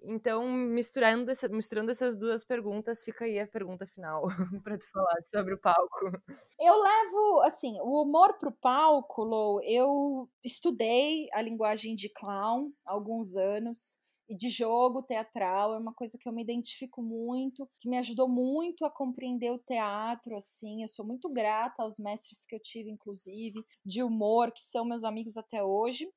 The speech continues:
Speaker 2: Então, eu trabalho, sim, bastante com isso. No entanto, o cento e dezesseis gramas é o meu primeiro projeto autoral solo. É, nesse projeto, que chi-, se chama Peça para Emagrecer,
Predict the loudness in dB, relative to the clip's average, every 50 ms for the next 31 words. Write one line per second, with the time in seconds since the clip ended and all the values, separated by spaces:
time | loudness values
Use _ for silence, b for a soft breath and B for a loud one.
0 | _ -8 -2 0 2 4 4 4 2 2 2 2 4 4 2 2 0 -4 -6 -6
1 | -6 -2 0 0 0 0 -2 -2 -2 -2 -2 -2 -6 -10 -10 -8 -8 -8 -8 -10
2 | -14 -16 -18 -18 -12 _ -6 -4 -4 -4 -4 -2 -2 -2 -2 -2 -4 -6 -6 -8
3 | -8 -10 -10 -10 -10 -10 -6 -4 -4 -4 -4 -6 -10 -8 -8 -8 -8 -8 -8 -6
4 | -4 -4 -4 -4 -4 -6 -6 -4 -4 -4 -4 -4 -6 -6 -4 -4 -2 0 0 0
5 | -2 -4 -4 -6 -6 -4 -2 -2 -2 -2 -2 -2 -4 -4 -2 -2 -2 0 0 0
6 | 0 -2 -4 -8 -10 -6 -2 0 2 2 2 2 0 -2 -4 -8 -10 -12 _ _
7 | -8 -6 -6 -4 -4 -4 -4 -4 -6 -6 -8 -10 -8 -4 -4 -4 -2 -2 0 2
8 | 2 4 2 2 0 -2 -8 -16 -16 -16 _ -16 -14 -12 -10 -10 -10 -10 -12 -12
9 | -12 -14 -14 -10 -8 -6 -6 -4 -4 -6 -6 -4 -2 -2 -2 -2 -4 -4 -2 -2
10 | 0 0 0 -2 -4 -6 -8 -10 -10 -12 -12 -10 -8 -8 -4 0 4 4 6 4
11 | 4